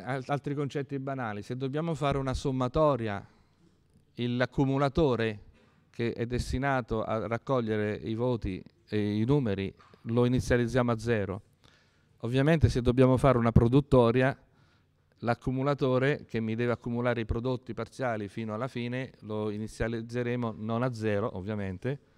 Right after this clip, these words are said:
ma ad uno. Qui dobbiamo fare una somma e quindi innanzitutto se gli diamo un nome alla variabile accumulatore che ricorda che è una somma, non è che sbagliamo, per cui sum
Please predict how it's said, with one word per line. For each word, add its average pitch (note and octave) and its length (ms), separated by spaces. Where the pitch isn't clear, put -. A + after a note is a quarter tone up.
ma G#2 260
ad G#2+ 220
uno. A2 340
Qui F#3 140
dobbiamo C#3 380
fare B2+ 360
una A2+ 200
somma B2 580
e C#3+ 120
quindi B2 580
innanzitutto A#2 960
se - 240
gli B2 160
diamo A#2+ 600
un A#2+ 180
nome B2+ 260
alla A#2 120
variabile A#2 880
accumulatore A#2 760
che A2+ 100
ricorda A#2 400
che A#2 80
è - 20
una A#2+ 140
somma, A#2+ 460
non A2 340
è A#2+ 120
che A2 140
sbagliamo, G2+ 560
per G2 140
cui C3 280
sum C#3 680